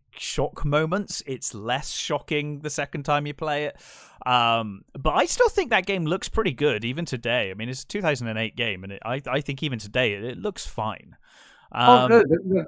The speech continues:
Speaker 2: the graphics definitely, they definitely hold up. Uh, but I had an issue.
Speaker 1: Oh, what, back in the day or recently?
Speaker 2: No, uh, recently.
Speaker 1: Okay.
Speaker 2: Um,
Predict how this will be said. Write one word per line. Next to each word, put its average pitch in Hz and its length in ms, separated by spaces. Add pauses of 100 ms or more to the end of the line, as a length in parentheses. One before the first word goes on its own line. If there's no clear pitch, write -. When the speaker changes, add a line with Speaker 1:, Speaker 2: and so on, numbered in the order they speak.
Speaker 2:
the 175 40
graphics - 540 (240)
definitely, 156 540
they 151 140
definitely 165 500
hold 156 280
up. 143 320 (560)
Uh, 156 260
but - 240
I 247 380
had 175 500
an 156 300
issue. 101 440 (1040)
Speaker 1:
Oh, 95 540
what, 123 160
back 123 180
in 135 80
the 117 80
day 131 280
or 120 160
recently? 107 540
Speaker 2:
No, 156 360
uh, 147 220
recently. 123 540
Speaker 1:
Okay. 156 160
Speaker 2:
Um, 160 340